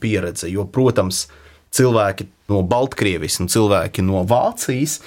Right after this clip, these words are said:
ir cilvēki ar ļoti dažādu pieredzi un ļoti dažādiem uzskatiem. Atkal ir mazākas grupas, bet kas arī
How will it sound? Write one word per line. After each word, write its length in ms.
ir 160
cilvēki 320
ar 80
ļoti 280
dažādu 520
pieredzi 380
un 100
ļoti 140
dažādiem 480
uzskatiem. 640
Atkal 320
ir 160
mazākas 560
grupas, 320
bet 160
kas 220
arī 240